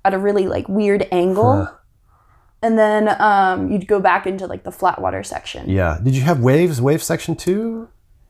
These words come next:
Speaker 2: Or no?
Speaker 1: There
Speaker 2: That was
Speaker 1: wasn't
Speaker 2: the
Speaker 1: really
Speaker 2: s-,
Speaker 1: waves.
Speaker 2: the,
Speaker 1: Um,
Speaker 2: yeah, that's
Speaker 1: this
Speaker 2: right. It was
Speaker 1: bay
Speaker 2: kinda,
Speaker 1: was really
Speaker 2: it died that
Speaker 1: protected.
Speaker 2: day. Yeah.
Speaker 1: Yeah.
Speaker 2: Okay. Yeah, right. All right. So you're lined up
Speaker 1: Mm-hmm.
Speaker 2: and it's hot and you saw the men go through it.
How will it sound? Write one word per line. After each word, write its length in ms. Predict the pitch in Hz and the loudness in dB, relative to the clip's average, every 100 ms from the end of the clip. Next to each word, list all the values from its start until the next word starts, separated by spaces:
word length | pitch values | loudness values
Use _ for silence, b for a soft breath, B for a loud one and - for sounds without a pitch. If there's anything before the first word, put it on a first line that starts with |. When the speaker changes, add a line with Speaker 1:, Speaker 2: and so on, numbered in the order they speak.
| _ | _
Speaker 2:
Or 100 | 120 | 0
no? 200 | 123 107 | 2 4
Speaker 1:
There 100 | 98 | 4
Speaker 2:
That 100 | - | 4
was 120 | - | 4
Speaker 1:
wasn't 160 | 453 - | 2 2
Speaker 2:
the 40 | 339 | 2
Speaker 1:
really 140 | 269 | 4
Speaker 2:
s-, 100 | 190 | 2
Speaker 1:
waves. 440 | 190 190 185 185 - | 0 2 2 2 -2
Speaker 2:
the, 140 | 220 | 2
Speaker 1:
Um, 260 | 220 214 117 | 2 4 2
Speaker 2:
yeah, 280 | 98 95 | 4 2
that's 140 | 104 117 | 2 2
Speaker 1:
this 80 | 175 | 2
Speaker 2:
right. 80 | |
It 40 | 123 | 2
was 100 | 127 | 4
Speaker 1:
bay 60 | 143 | 4
Speaker 2:
kinda, 140 | 139 | 4
Speaker 1:
was 220 | - - | 2 -4
really 320 | 190 202 190 190 | -4 0 0 0
Speaker 2:
it 100 | - | 2
died 340 | 127 120 107 | 4 4 4
that 60 | 104 | 0
Speaker 1:
protected. 160 | 95 98 | 0 -2
Speaker 2:
day. 300 | 95 90 98 | -2 -2 -2
Yeah. 240 | 98 90 | -2 0
Speaker 1:
Yeah. 220 | 92 104 101 | 0 -2 -6
Speaker 2:
Okay. 380 | - 80 73 _ | -6 -8 -8 _
Yeah, 280 | 101 87 73 | -2 0 0
right. 280 | 85 87 82 B B B B | 0 0 -2 B B B B
All 60 | 143 | 2
right. 160 | 120 - | 2 2
So 400 | 147 139 123 - | 4 4 2 0
you're 160 | 139 | 2
lined 280 | 139 151 151 | 4 6 6
up 280 | 131 120 113 - - | 6 4 2 -8 -8
Speaker 1:
Mm-hmm. 180 | 240 247 | -4 0
Speaker 2:
and 120 | 110 | -2
it's 120 | 104 | -4
hot 680 | - 120 120 117 117 117 - _ | -4 0 4 6 4 2 -6 _
and 580 | 117 104 98 95 98 95 | -4 -2 -2 -2 -2 -2
you 200 | 101 110 | 0 0
saw 220 | - 123 | 2 4
the 60 | 123 | 4
men 260 | 120 117 107 | 4 4 4
go 140 | 110 | 2
through 340 | - 117 107 | 0 0 2
it. 220 | 104 95 | 2 0